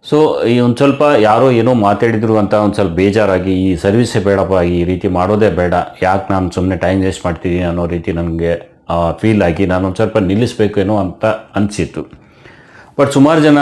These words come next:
ಈ ರೀತಿ ಕಾಮೆಂಟ್ಸ್ ಹಾಕಿ, "ಬೇಡ ಸರ್, ಈ ರೀತಿ ಮಾಡಬೇಡಿ, ಹೆಲ್ಪ್ ಬೇಕು, ಸುಮಾರು ಜನರಿಗೆ ಹೆಲ್ಪ್ ಮಾಡಿದ್ದೀರಾ, ಇನ್ನೂ ಹೆಲ್ಪ್ ಬೇಕು, ನಮ್ಮಂಥವರಿಗೆ ಹೆಲ್ಪ್ ಮಾಡಿ, ಯಾರೋ ಏನೋ ಅಂದರು ಅಂತ ಹೇಳಿ ಈ ರೀತಿ ಮಾಡಬೇಡಿ" ಅಂತ ಹೇಳಿ ಸ್-, ರಿಕ್ವೆಸ್ಟ್ ಕೂಡ ಬರ್ತಿದೆ, ಕಾಮೆಂಟ್ಸ್ ಕೂಡ ಹಾಗೇ ಇದೆ.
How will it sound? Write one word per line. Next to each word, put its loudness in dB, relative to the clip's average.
ಈ 2
ರೀತಿ 0
ಕಾಮೆಂಟ್ಸ್ 0
ಹಾಕಿ, -2
"ಬೇಡ 2
ಸರ್, 0
ಈ 2
ರೀತಿ 0
ಮಾಡಬೇಡಿ, 0
ಹೆಲ್ಪ್ 0
ಬೇಕು, 2
ಸುಮಾರು -2
ಜನರಿಗೆ 0
ಹೆಲ್ಪ್ -2
ಮಾಡಿದ್ದೀರಾ, 0
ಇನ್ನೂ 0
ಹೆಲ್ಪ್ 0
ಬೇಕು, 0
ನಮ್ಮಂಥವರಿಗೆ -2
ಹೆಲ್ಪ್ -6
ಮಾಡಿ, -2
ಯಾರೋ 2
ಏನೋ 2
ಅಂದರು 0
ಅಂತ -4
ಹೇಳಿ 0
ಈ -8
ರೀತಿ -2
ಮಾಡಬೇಡಿ" -2
ಅಂತ -4
ಹೇಳಿ -2
ಸ್-, -12
ರಿಕ್ವೆಸ್ಟ್ 0
ಕೂಡ -2
ಬರ್ತಿದೆ, -2
ಕಾಮೆಂಟ್ಸ್ -2
ಕೂಡ 0
ಹಾಗೇ 2
ಇದೆ. -4